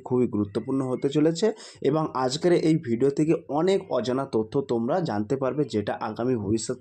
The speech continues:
প্রজন্মে তোমাদের অনেক কিছু শেখাবে এবং অনেক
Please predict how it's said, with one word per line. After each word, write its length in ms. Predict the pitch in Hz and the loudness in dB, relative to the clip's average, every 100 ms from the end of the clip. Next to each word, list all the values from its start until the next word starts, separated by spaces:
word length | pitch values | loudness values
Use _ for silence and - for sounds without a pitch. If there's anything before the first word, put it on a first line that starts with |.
| - | -4
প্রজন্মে 420 | 110 107 110 208 - - _ | -2 0 0 -2 -4 -20 _
তোমাদের 320 | 107 104 147 196 - _ 113 | -2 0 0 -2 -6 _ -2
অনেক 180 | 110 160 170 | 0 0 -2
কিছু 180 | 120 117 - | -6 -6 -4
শেখাবে 380 | 104 107 117 170 - | -4 -4 -2 -2 -2
এবং 140 | 113 120 - 113 | -2 -2 -2 -2
অনেক 180 | 120 170 | 0 -2